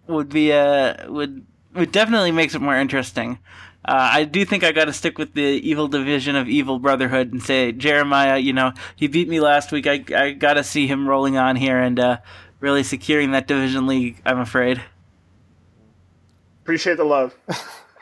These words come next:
Speaker 2: <laughs>
Speaker 3: Well, I, I, it's definitely safe to say this is, like, a, a must win for me. Just looking at Richard Tillo's schedule up ahead,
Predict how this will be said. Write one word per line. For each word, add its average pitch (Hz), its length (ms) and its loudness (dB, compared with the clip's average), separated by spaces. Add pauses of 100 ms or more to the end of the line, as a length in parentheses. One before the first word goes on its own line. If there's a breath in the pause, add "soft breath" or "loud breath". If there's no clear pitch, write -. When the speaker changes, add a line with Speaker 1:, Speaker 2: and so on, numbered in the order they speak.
(120)
Speaker 2:
<laughs> - 640 -4
Speaker 3:
Well, 143 180 2 (120)
I, 139 40 2
I, 151 220 4 (260)
it's - 140 -16
definitely 185 340 0
safe 160 280 -2
to - 60 -8
say 151 160 -2
this 143 220 -4
is, 139 80 -6
like, 131 200 -2
a, 127 120 -4 (280)
a 131 100 -6 (160)
must 139 380 -2
win 135 160 -2
for 135 120 -6
me. 135 260 -4
Just 135 220 -6
looking 147 240 0
at 135 200 2
Richard 139 360 -2
Tillo's 135 380 0
schedule 139 480 0
up 139 140 0
ahead, 135 320 2